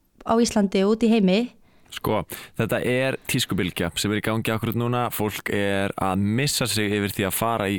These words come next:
Speaker 2: ógeðslega kalt vatn og er að segja,
Speaker 1: Já.
Speaker 2: „Það er svo gott fyrir þig,“ og, og þú veist, „Nei, nei, þú færð ekkert kvef af þessu, þetta bara aukur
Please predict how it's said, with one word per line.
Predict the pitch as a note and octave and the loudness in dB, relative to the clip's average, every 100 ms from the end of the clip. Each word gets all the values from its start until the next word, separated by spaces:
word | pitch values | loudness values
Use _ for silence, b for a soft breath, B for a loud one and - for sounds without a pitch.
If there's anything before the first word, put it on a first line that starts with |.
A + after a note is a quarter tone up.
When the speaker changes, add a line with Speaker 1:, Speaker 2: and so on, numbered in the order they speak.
| - | -2
Speaker 2:
ógeðslega | C3+ C3+ - B2+ A#2 - A2 | -2 0 -2 -2 -2 -2 -2
kalt | - A#2+ - G#2+ | -2 -4 -2 -2
vatn | G2+ G#2+ - G#2+ | 0 -2 -2 -2
og | G#2 | 0
er | |
að | - | 0
segja, | A2 | 0
Speaker 1:
Já. | G#3 | 2
Speaker 2:
„Það | G3 | 2
er | F#3 | 2
svo | F#3+ D#3+ | -2 -2
gott | F3+ F#3+ - | -2 -4 -4
fyrir | - C#3 A#2 | -2 0 0
þig,“ | G#2+ G2+ | 0 0
og, | G#2 G2+ B B B B B - | 0 0 B B B B B -6
og | G#2+ G#3 | -2 0
þú | |
veist, | A2+ - | 0 0
„Nei, | B2 D3 | -2 0
nei, | E3 | 0
þú | A#2+ A#2 | 0 0
færð | C3+ | -2
ekkert | B2+ A#2+ | -2 -4
kvef | - - A2+ A2+ | -6 -2 0 2
af | G#2 F2 | 0 0
þessu, | F#2 | 0
þetta | F2 F2+ | -2 -2
bara | G2+ F#2+ | 0 0
aukur | G#2 A2+ A#2 | 0 -2 -6